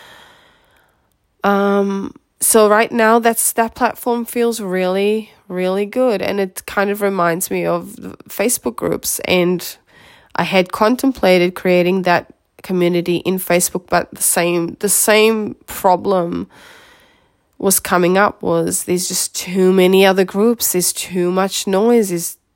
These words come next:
there's too much distraction. So this is why I created the community on Locals, and that is why it'll stay there until, um,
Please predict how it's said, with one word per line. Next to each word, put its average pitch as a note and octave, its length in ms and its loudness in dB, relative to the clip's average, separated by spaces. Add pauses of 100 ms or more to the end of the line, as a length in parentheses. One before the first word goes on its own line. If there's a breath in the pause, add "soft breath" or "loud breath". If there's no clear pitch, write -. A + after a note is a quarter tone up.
(120)
there's F3+ 180 -4
too - 300 -4
much F3+ 320 0
distraction. G3 880 -2
So F#3 280 -2
this F#3+ 240 -4
is G3 140 -6
why F#3 200 -2
I F3+ 40 -4
created E3+ 480 -2
the - 80 -10
community F3+ 720 -6 (520 loud breath)
on G3 220 2
Locals, E3+ 460 0
and F3 320 -4
that F#3 120 4
is F#3 140 -2
why F3+ 140 4
it'll F3 160 0
stay F3+ 400 0
there F3 280 0
until, F3+ 840 -2 (800 loud breath)
um, E3+ 520 -2